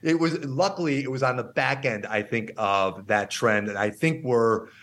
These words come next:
I, I, I, I hope we're through that space. I don't think we're through the space with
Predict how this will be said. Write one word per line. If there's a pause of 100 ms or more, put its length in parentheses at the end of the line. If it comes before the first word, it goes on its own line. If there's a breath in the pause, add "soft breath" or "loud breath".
I,
I,
I,
I
hope
we're
through
that
space.
I
don't
think
we're
through
the
space
with